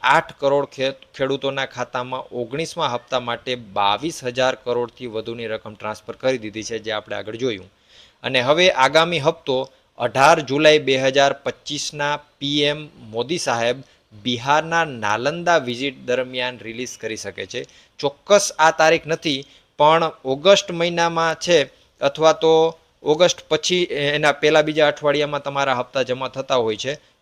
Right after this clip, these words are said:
પણ પી એમ મોદી સાહેબ છે, હાલ અઢાર તારીખે, અ, જે છે એ બિહાર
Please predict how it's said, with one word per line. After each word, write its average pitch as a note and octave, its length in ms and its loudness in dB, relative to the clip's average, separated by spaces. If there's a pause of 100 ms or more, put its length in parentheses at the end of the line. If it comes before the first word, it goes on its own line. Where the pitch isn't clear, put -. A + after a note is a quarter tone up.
(120)
પણ C#3 280 2 (300)
પી D#3 140 4
એમ E3+ 120 4
મોદી D3+ 300 -2
સાહેબ D3+ 240 4
છે, D3+ 380 4
હાલ C3+ 460 2 (280)
અઢાર C3 320 6
તારીખે, C#3+ 640 0 (260)
અ, B2+ 200 0
જે C3 180 0
છે C#3+ 300 2
એ B2+ 40 2
બિહાર B2+ 640 0